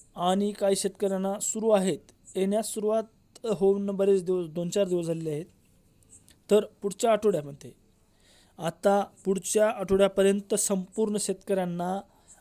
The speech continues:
अनुदान मिळणार आहे, शंभर टक्के अनुदान मिळणार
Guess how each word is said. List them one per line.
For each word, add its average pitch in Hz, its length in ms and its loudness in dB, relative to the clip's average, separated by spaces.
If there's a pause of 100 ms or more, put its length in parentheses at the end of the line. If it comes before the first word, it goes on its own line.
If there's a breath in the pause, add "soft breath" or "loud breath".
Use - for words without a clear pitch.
अनुदान 180 480 0
मिळणार 160 440 -2
आहे, 156 320 -4 (680)
शंभर 190 340 4 (100)
टक्के 202 220 -2
अनुदान 180 440 -2
मिळणार 160 400 -4